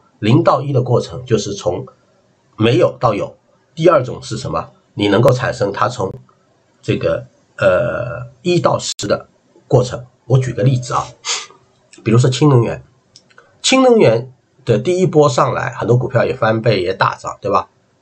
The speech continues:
那么大家享受的是什么呢？其实就是一个叫做零到一的过程。现在这个零到一的过程有没有，有没有结束？没有结束。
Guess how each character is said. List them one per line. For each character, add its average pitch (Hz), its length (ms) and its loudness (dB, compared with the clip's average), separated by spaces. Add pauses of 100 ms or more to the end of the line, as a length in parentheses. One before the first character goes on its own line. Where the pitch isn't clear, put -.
那 147 80 2
么 143 80 6
大 175 240 0
家 180 80 4
享 - 180 -2
受 127 140 2
的 117 80 2
是 113 100 -6
什 92 180 -4
么 78 100 -8
呢？ 82 160 -6
其 147 240 0
实 160 100 2
就 147 160 4
是 123 120 -4
一 120 60 0
个 113 100 2
叫 107 140 0
做 110 320 -2
零 104 220 2
到 127 120 4
一 117 80 0
的 110 80 0
过 92 160 -4
程。 - 120 -14
现 208 120 4
在 220 80 4
这 214 100 2
个 175 80 4
零 120 140 2
到 165 120 2
一 151 80 4
的 151 60 4
过 160 120 4
程 127 180 4
有 87 140 0
没 90 100 -2
有， 127 200 2 (580)
有 107 160 2
没 110 60 6
有 147 80 6
结 87 160 -4
束？ - 180 -6
没 - 140 -2
有 - 80 2
结 - 180 -10
束。 - 220 -14